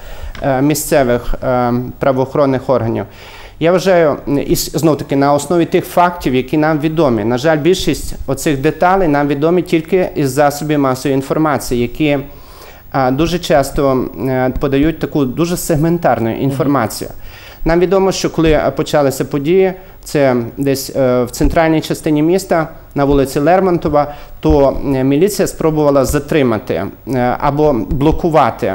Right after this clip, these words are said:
Speaker 1: Міліція, переважно, це місцева, е, міліція. Після цього, е, зловмисників було,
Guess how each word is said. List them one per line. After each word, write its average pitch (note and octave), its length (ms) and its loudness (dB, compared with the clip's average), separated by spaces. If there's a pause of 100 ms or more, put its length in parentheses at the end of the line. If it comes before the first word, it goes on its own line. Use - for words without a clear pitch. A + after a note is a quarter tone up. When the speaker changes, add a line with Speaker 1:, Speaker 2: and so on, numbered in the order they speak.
(120)
Speaker 1:
Міліція, C#3+ 600 2 (160)
переважно, D3+ 500 0
це - 160 0
місцева, C3+ 640 0 (200)
е, B2 300 0 (280)
міліція. C3+ 540 0 (380)
Після G#3 260 0
цього, E3 480 2 (220)
е, C#3 420 2
зловмисників D#3+ 640 0
було, C#3+ 460 2